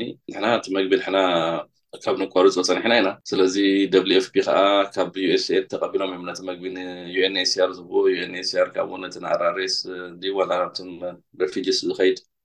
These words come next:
እ፣ ዝህቦም ንሱ እዩ። ስለዚ ኩሉ ዝተኣሳሰረ እዩ። መንግስቲ ኣሜሪካ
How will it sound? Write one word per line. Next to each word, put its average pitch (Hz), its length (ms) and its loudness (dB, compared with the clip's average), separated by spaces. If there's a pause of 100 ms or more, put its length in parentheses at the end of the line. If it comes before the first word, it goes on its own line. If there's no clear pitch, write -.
(560)
እ፣ 87 180 -2
ዝህቦም 104 320 2
ንሱ 101 180 0
እዩ። 80 140 2
ስለዚ 104 300 2 (220)
ኩሉ - 200 2
ዝተኣሳሰረ 95 640 2
እዩ። 78 120 0 (300)
መንግስቲ 98 300 -2
ኣሜሪካ 98 300 2